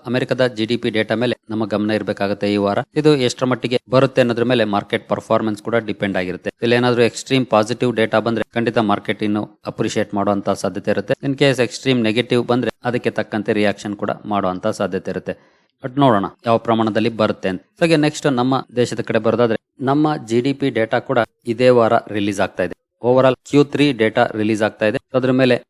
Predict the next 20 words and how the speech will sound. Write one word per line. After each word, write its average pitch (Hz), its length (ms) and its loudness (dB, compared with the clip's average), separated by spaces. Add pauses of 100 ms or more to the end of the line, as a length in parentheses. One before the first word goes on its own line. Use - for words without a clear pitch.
ಎಲ್ಲರ 117 220 2
ಗಮನ 110 280 0
ಇದೆ, 110 200 2
ಜೊತೆ 101 220 -2
ಮಾರ್ಕೆಟ್ 98 460 -2
ಕೂಡ 107 160 0 (220)
ಯಾವ 113 120 0
ರೀತಿ 117 220 0
ಪರ್ಫಾರ್ಮೆನ್ಸ್ 110 640 -2
ಬರ್ಬೋದು 110 360 2
ಅಂತ 107 160 0
ಕಾಯ್ತಿದೆ. 107 480 -2
ಅದು 113 160 2
ಯಾವತ್ತು 113 380 2
ಅಂತ 107 140 -4
ನೋಡೋದಾದ್ರೆ 107 600 -2
ನೋಡ್ಬೋದು, 104 300 0
ಫೆಬ್ರವರಿ 110 540 -2
ಟ್ವೆಂಟಿ 107 420 -2
ನೈನ್ತ್. 98 340 -2